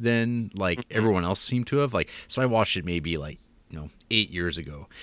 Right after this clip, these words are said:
Speaker 1: and I thought, "Oh, this movie's so good." I, like, what a great, great movie. What, not at all what I thought it was gonna be. And then I
Speaker 2: Yeah.
Speaker 1: rewatched it, like, a year or so ago, and I was kinda like, "Oh, this movie's, like, good. It's fine, but it's not, like,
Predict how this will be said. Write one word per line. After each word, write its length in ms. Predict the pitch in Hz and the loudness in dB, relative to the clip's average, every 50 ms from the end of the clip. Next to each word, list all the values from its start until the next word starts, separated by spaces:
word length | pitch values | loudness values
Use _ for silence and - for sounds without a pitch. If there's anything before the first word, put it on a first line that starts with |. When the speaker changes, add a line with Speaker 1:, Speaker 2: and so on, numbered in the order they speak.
| - - - | -20 -16 -12
Speaker 1:
and 140 | - 90 98 | -2 2 2
I 80 | 113 | 4
thought, 180 | 120 - 104 - - | 4 2 0 -2 -2
"Oh, 160 | 127 139 131 | -4 -6 -4
this 120 | 113 - | -6 -6
movie's 200 | - - 120 104 | -6 -4 -2 2
so 200 | - - - 131 117 | 2 2 2 2 0
good." 500 | 110 101 110 131 151 156 160 165 160 156 - - - - - - | 0 2 4 4 6 4 4 0 -2 -4 -10 -18 -20 -20 -10 -4
I, 320 | - 98 98 98 95 95 - | -2 0 2 2 0 0 -2
like, 160 | 92 92 - | -4 -6 -6
what 220 | - - 110 127 123 | -8 -4 -2 0 0
a 20 | |
great, 320 | 107 107 123 120 120 120 | 2 2 2 0 0 0
great 240 | - - 120 117 107 | 0 0 2 2 2
movie. 300 | 123 117 107 92 87 80 78 - - | 2 0 0 0 0 -2 -4 -4 -2
What, 160 | 117 127 - | -2 0 2
not 280 | 127 135 135 117 - | 2 2 2 2 0
at 60 | 117 110 | 0 2
all 200 | 117 120 120 113 | 2 4 2 2
what 100 | 110 104 | 2 0
I 100 | 107 104 | 0 -2
thought 220 | - 101 98 95 | 0 0 0 0
it 40 | 92 | 0
was 120 | 87 87 90 | -2 -4 -4
gonna 140 | 85 80 76 | -4 -6 -6
be. 200 | 69 64 62 - - - - - | -8 -10 -14 -16 -18 -20 -18 -8
And 120 | - 104 123 | -2 0 2
then 80 | 165 | 4
I 80 | 170 156 | 4 4
Speaker 2:
Yeah. 200 | 120 110 123 107 | 6 6 6 4
Speaker 1:
rewatched 500 | 104 90 104 110 127 151 - - - - | 4 2 2 2 2 0 0 -2 0 0
it, 140 | 107 95 92 | -2 -2 -2
like, 300 | - 87 85 82 - - | -4 -6 -6 -6 -8 -10
a 60 | - 92 | -14 -14
year 440 | 95 98 107 120 139 151 165 175 | -12 -10 -6 -4 -2 0 2 2
or 60 | 185 185 | 2 2
so 320 | - - - 185 180 185 | 0 0 0 2 2 0
ago, 400 | 185 180 185 185 190 190 190 180 - - - - - - | 0 0 0 2 2 0 0 -2 -4 -12 -20 -20 -14 -10
and 100 | - 120 | -6 -4
I 60 | 143 | -4
was 100 | 160 147 | -4 -4
kinda 180 | - - 196 185 | -2 0 0 2
like, 220 | 170 139 113 101 - _ _ _ _ | 2 2 2 0 -4 _ _ _ _
"Oh, 440 | - 131 139 131 107 90 78 73 76 - - _ _ - | -6 -4 -2 -2 -2 -2 -2 -4 -6 -8 -12 _ _ -10
this 120 | 135 - | -6 -2
movie's, 180 | 185 185 196 175 | 0 2 4 4
like, 280 | 151 107 98 82 82 | 4 2 2 -4 -4
good. 420 | - 104 113 120 101 90 87 82 78 - | 0 2 4 6 4 4 2 0 -4 -8
It's 100 | 107 - | -10 -10
fine, 440 | - - 156 156 147 123 95 87 80 | -6 -2 -2 0 0 0 0 -2 -2
but 180 | - - 95 92 | 0 0 0 0
it's 140 | 90 - | 0 -2
not, 200 | - 165 165 - | -4 -4 -4 -4
like, 280 | - 98 82 76 - - | -4 -4 -4 -4 -8 -16